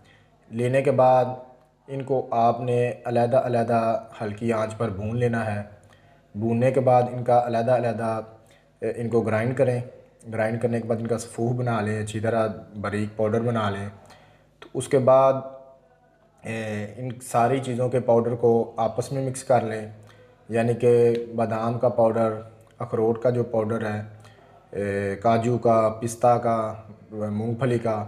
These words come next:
उनके सारे जो आपने powders बनाए हुए हैं उनको mix कर लें। तो mix करने के बाद इसे आप एक माह के लिए भी तैयार कर सकते हैं अपनी ज़रूरत के मुताबिक।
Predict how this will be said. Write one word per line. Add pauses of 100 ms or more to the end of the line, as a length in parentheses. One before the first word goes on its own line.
(520)
उनके
सारे
जो
आपने
powders
बनाए
हुए
हैं
उनको
mix
कर
लें। (480)
तो
mix
करने
के
बाद
इसे
आप
एक
माह
के
लिए
भी
तैयार
कर
सकते
हैं
अपनी
ज़रूरत
के
मुताबिक।